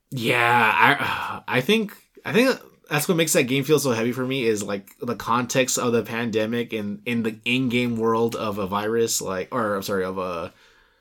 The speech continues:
not a virus, what, a bacteria, no, fungus, fungus, there you go. But the fact that it was, like, a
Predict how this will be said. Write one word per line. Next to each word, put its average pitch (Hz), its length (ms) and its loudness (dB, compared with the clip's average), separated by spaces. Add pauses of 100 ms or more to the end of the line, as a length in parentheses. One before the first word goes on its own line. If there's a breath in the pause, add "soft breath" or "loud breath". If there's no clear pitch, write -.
(300 soft breath)
not 90 140 -4
a - 60 2
virus, 90 400 -4
what, 104 260 -2
a 98 100 -6
bacteria, 98 480 -6
no, 90 340 -14 (140)
fungus, 170 380 0
fungus, 104 380 -8
there 98 120 -4
you 87 60 -8
go. 87 200 -10 (560)
But 139 180 4
the 135 80 2
fact 156 240 2
that 143 100 4
it 127 80 4
was, 123 200 4
like, 113 200 0
a 101 340 -4